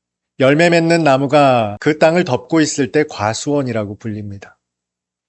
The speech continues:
뿌려지는 씨는 겨자씨와 같습니다. 너무나 작습니다. 땅을 덮을 수 없어요. 그러나 그 씨가 뿌려졌을 때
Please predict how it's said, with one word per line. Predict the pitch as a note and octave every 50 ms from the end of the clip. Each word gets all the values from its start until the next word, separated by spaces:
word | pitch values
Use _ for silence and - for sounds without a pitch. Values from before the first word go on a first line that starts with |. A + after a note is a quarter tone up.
| _ _ _ _ _ -
뿌려지는 | D3 D3 D#3+ D#3+ C#3+ D3 C3+ C3 C#3+
씨는 | C3+ - - - B2 A#2 C3 C3+ A#2 G2+ G2 -
겨자씨와 | - - B2+ B2+ B2 D3 C#3+ C#3 - - - D3 C#3 C3+
같습니다. | B2+ C3 A#2+ - - C3+ B2 A2+ G#2+ G2+ G#2+ G#2+ G#2 G2+ G2+ _
너무나 | - A2+ A2+ B2 C3+ C#3+ D#3 D#3+ D3+
작습니다. | D#3 - - G#2 G2+ - - - - D#3 C#3 A#2+ G#2+ G2+ G2+ G#2+ - _
땅을 | - F3 F3+ F#3+ G#3 G#3+ F#3
덮을 | D3 B2 A#2 - - D3+ D3
수 | - - - B2+
없어요. | A2 A2 - - A#2+ A2 A2 -
그러나 | - C3+ C3+ C3 C3+ C#3+
그 | C#3 - C#3
씨가 | B2+ - - - C#3 B2 C3+ C3 C#3 D#3 D3+ C#3
뿌려졌을 | - A2+ A#2 A#2 A2+ A#2 G#2 - - A2+ G2+
때 | - - C3+ C3+ A#2 G2+